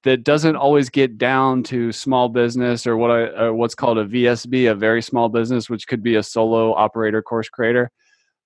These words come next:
What's a counterintuitive insight that if you look at your experience in, with pricing and customer journeys and Charlieology and everything, and you look at the very small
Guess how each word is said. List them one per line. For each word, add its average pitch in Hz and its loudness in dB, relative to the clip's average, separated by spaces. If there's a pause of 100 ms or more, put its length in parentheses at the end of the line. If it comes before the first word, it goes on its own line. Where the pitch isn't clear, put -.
(200)
What's 156 0
a 196 4
counterintuitive 151 0
insight 123 0
that 120 -2 (1040)
if 131 0
you 151 4
look 147 0
at 156 2
your 135 2
experience 131 -2
in, 120 -2
with 117 -4 (520)
pricing 135 0
and 120 -2
customer 127 -2
journeys 120 -2
and 110 -4
Charlieology 123 2
and 120 0
everything, 123 -2
and 123 0
you 123 -2
look 147 0
at 139 2
the 120 0
very 131 2
small 123 0